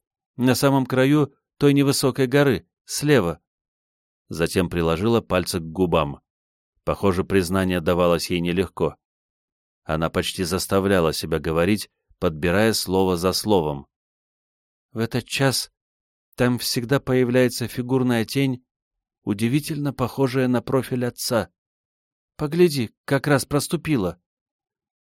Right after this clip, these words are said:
Знакомый абрис". Поглядев туда, куда указывала Сацуко, я сразу понял, о какой горе идёт речь.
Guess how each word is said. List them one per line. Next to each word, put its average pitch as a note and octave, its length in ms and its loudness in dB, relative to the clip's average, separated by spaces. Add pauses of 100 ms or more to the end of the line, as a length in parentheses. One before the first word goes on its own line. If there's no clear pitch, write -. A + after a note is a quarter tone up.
Знакомый C3+ 680 2
абрис". G2+ 640 -2 (720)
Поглядев E2+ 500 0
туда, E2+ 320 0
куда E2 260 0
указывала D#2+ 560 0
Сацуко, G#2 720 -4 (300)
я G#2 200 4
сразу A2+ 360 0
понял, G#2+ 380 2
о E2 60 2
какой F#2+ 340 0
горе F2 380 2
идёт F2 340 -2
речь. - 340 -2